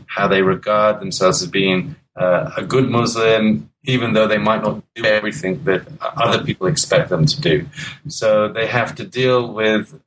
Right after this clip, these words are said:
um, wanting to pray. Some, some individuals want to pray five times a day,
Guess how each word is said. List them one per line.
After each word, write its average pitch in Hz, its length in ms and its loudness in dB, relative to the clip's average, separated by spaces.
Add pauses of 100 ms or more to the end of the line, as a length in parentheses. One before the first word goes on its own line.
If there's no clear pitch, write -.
um, 98 680 0 (440)
wanting 135 420 2
to 127 80 -4
pray. - 280 0
Some, 117 500 -2
some 113 280 -2
individuals 113 520 0
want - 200 -2
to - 80 -8
pray 110 400 0 (100)
five 107 220 -4
times 101 280 -2
a 92 60 -6
day, 95 300 0